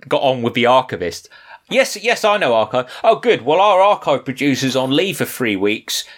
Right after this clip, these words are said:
and his, his cover has cancelled. Will you do it?"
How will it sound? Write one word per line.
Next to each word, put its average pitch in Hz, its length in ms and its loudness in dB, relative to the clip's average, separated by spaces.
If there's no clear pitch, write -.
and 139 360 -2
his, 156 420 -4
his 151 260 -2
cover 151 380 0
has 131 120 0
cancelled. 120 600 -6
Will 143 160 2
you 185 240 0
do 131 240 -2
it?" - 340 -12